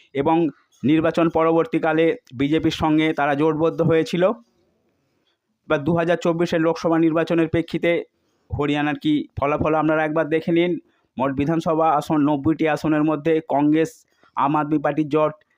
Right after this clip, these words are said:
ছেচল্লিশটি আসনে এগিয়ে আছে, যা এক কথায় অভূতপূর্ব। অপরদিকে ক্ষমতাসীন বিজেপি এগিয়ে আছে চুয়াল্লিশটি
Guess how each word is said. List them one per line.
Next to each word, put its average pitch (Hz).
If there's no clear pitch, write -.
ছেচল্লিশটি 165
আসনে 151
এগিয়ে 151
আছে, 156
যা 156
এক 143
কথায় 151
অভূতপূর্ব। 156
অপরদিকে 156
ক্ষমতাসীন 151
বিজেপি 143
এগিয়ে 143
আছে 160
চুয়াল্লিশটি 156